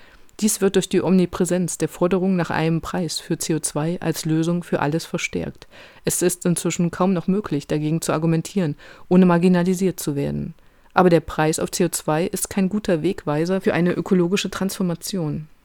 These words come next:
Ein kleines Beispiel. Die C-O-zwei-Bilanz von Hühnerfleisch ist besser als die von Gemüse. Wer das nicht glaubt, kann es in der W-W-F-Broschüre Klimawandel auf dem Teller auf Seite siebenundzwanzig nachlesen. Das liegt an der Massentierhaltung und der so klimafreundlich kurzen Lebensdauer der Hühner.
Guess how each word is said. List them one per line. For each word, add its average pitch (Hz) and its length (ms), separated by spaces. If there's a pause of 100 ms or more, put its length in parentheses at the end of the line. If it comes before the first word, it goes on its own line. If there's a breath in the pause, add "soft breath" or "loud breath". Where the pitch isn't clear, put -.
Ein 170 120
kleines 196 340
Beispiel. 170 600 (240)
Die 170 80
C-O-zwei-Bilanz 196 960
von 175 140
Hühnerfleisch 185 800
ist - 160
besser 156 340
als 175 240
die 165 160
von 180 220
Gemüse. 160 460 (480 soft breath)
Wer 175 100
das 185 200
nicht 185 200
glaubt, - 420
kann 180 160
es 180 140
in 180 160
der 170 280
W-W-F-Broschüre 175 1200
Klimawandel 185 580
auf - 120
dem 160 160
Teller 185 500
auf - 140
Seite 165 340
siebenundzwanzig 175 680
nachlesen. 147 480 (480 loud breath)
Das - 160
liegt - 220
an 185 80
der 196 100
Massentierhaltung 151 960
und 165 160
der 160 140
so 160 100
klimafreundlich 170 840
kurzen 180 440
Lebensdauer 165 500
der 180 160
Hühner. 156 300